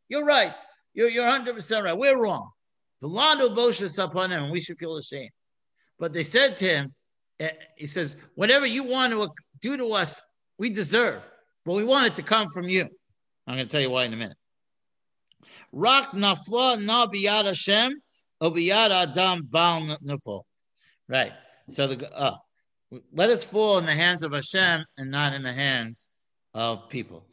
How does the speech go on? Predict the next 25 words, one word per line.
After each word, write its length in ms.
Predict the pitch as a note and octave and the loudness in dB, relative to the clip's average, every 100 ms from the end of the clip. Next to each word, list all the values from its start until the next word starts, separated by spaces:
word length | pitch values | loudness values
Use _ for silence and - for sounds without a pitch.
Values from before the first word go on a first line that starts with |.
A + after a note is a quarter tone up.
| _ _ | _ _
It's 140 | - | -4
interesting 440 | E3+ D#3 C#3+ C#3 A#2+ | -4 -4 -6 -4 -6
'cause 180 | A#2+ A#2 | -6 -10
Rabbi 140 | A#2 | -4
Yochanan 400 | C#3 D3 C#3+ B2+ | -2 -2 -4 -6
ben 120 | A#2 | -8
Zakkai 440 | G#2 C#3 C#3 A2+ G2+ | -4 -4 -4 -6 -6
said 220 | B2 G#2 | -8 -6
the 80 | A2+ | -4
opposite. 400 | A#2+ - - - _ _ _ _ - | -4 -6 -18 -18 _ _ _ _ -10
Um, 260 | A#2 A2+ | -6 -6
the 80 | A2 | -8
Gemara 320 | G2+ B2+ D3 | -10 -4 -2
tells 300 | C#3+ D3 B2+ | -2 -4 -4
the 100 | - | -8
story, 500 | A2+ - E3 D3+ A#2+ B2 _ _ | -12 -4 0 0 -2 -4 _ _
Gemara 180 | B2 C3 | -10 -8
in 60 | A2+ | -6
Brachos 400 | C#3+ D3 A#2+ A#2+ | -4 -4 -6 -10
on 120 | G#2+ | -6
Daf 200 | B2 A#2+ | -4 -6
Chav 180 | - A#2 - | -8 -14 -6
Ches 260 | C#3+ - | -6 -6
Amud 240 | A#2 A#2 G#2 | -10 -10 -4
Beis 320 | D3 A#2 | -2 -2